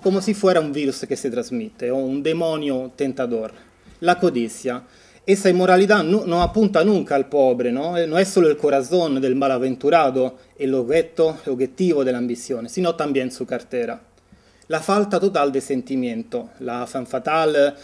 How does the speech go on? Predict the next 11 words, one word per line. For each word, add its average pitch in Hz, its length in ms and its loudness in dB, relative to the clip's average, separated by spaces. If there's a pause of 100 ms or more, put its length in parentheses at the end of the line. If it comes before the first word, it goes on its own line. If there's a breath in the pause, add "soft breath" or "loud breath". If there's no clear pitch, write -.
(160 loud breath)
no 151 140 -4
tiene 156 180 2
ninguna 156 340 2
empatía 196 640 0
con 139 200 0
lo 113 340 0
otro 123 200 -4
protagonista 127 600 -4
de 120 80 -2
la 113 100 -4
película, 208 580 2